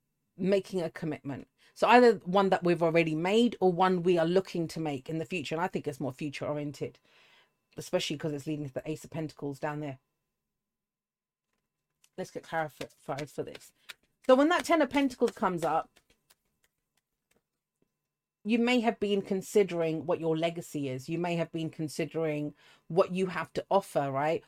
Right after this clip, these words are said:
Or what you would, and what do I mean by legacy? Who was it that, oh, it was, uh, J K Rowling I heard, heard say this. When someone said to her about her legacy, and she said, "What the hell do I care about my legacy? I'm gonna be dead,"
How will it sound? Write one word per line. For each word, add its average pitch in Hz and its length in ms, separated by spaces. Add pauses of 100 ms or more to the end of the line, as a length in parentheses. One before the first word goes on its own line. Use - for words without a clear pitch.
Or 226 140
what 220 200
you 214 180
would, 190 180 (400)
and 226 180 (380)
what 226 180
do 349 140
I 294 80
mean 240 320
by 170 120
legacy? 175 720
Who 330 180
was 392 120
it 262 140
that, 190 160
oh, 254 240
it 160 80
was, 170 180 (160)
uh, 170 80
J 214 180
K 214 120
Rowling 185 260
I 156 60
heard, 151 280
heard 156 260
say 156 180
this. 127 320 (360)
When 185 120
someone 233 320
said 208 280
to 202 80
her 185 100
about 170 240
her 170 180
legacy, 180 500
and 165 140
she 233 140
said, 196 200
"What 208 360
the 285 80
hell 269 240
do 208 160
I 196 80
care 202 220
about 180 200
my 160 100
legacy? 185 360
I'm 151 120
gonna 175 160
be 135 140
dead," 127 360